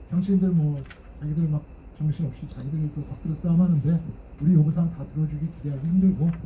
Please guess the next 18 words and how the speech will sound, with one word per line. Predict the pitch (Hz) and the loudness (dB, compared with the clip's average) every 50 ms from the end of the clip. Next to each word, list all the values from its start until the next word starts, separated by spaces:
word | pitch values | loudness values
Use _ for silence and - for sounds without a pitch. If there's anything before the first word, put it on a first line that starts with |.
| - - - - - - - - - - | -14 -14 -16 -18 -18 -18 -18 -18 -4 0
일단 | 165 214 233 - - - - - - 240 233 233 233 233 226 214 - - - - - - - - - | 2 2 2 0 -4 -12 -18 -10 -4 -4 -2 -2 -2 -2 -4 -4 -6 -8 -12 -18 -20 -20 -20 -6 -2
요것만 | 165 196 208 208 202 190 196 | 0 2 4 6 8 8 8
해달라라고 | 196 196 196 180 160 151 135 127 131 135 151 165 | 8 6 4 4 2 2 0 -4 -4 -4 -4 -4
해서 | 165 160 180 180 175 165 151 - - - - - - - - 139 | -4 -4 -4 -4 -4 -4 -6 -8 -12 -18 -20 -20 -20 -8 -2 0
네 | 165 180 | 0 4
가지로 | 180 196 190 185 175 170 170 | 4 4 4 4 4 2 0
줄였다가 | 170 - 165 156 - - 156 147 139 165 185 190 190 190 | 0 -4 -6 -10 -8 -6 -6 -4 -2 0 0 2 2 0
이제 | 175 156 147 151 156 | 0 -4 -4 -2 -2
세 | 160 - 220 233 | -2 0 0 0
가지로 | 233 226 175 156 127 120 117 110 - - - - - - - - | 0 0 0 0 -2 -4 -6 -8 -10 -14 -20 -20 -20 -10 -6 -6
핵심만 | 220 208 - 214 196 190 175 160 | -6 -4 -2 2 4 4 4 4
좀 | 139 151 147 139 139 135 - - 147 | 4 2 0 0 -2 -6 -6 -2 0
요구하고 | 147 151 156 170 151 151 | 2 4 4 4 2 2
있는 | 151 139 127 127 127 | 0 0 0 0 0
상황입니다. | 127 143 135 123 113 107 95 92 101 107 - - - - - - - - - - - - - - - | 0 0 0 0 -2 -2 -4 -4 -8 -10 -10 -14 -16 -18 -18 -18 -18 -18 -18 -20 -20 -20 -20 -14 -8
가장 | - 156 147 233 240 247 196 | -4 0 0 0 0 0 0
중요한 | - 175 170 175 185 196 190 185 180 165 | 4 6 8 8 10 8 8 6 6 4
거는 | 165 160 160 180 202 214 220 220 208 202 190 175 156 139 127 110 107 | 2 2 4 4 6 6 6 6 6 6 6 6 6 4 0 -2 -4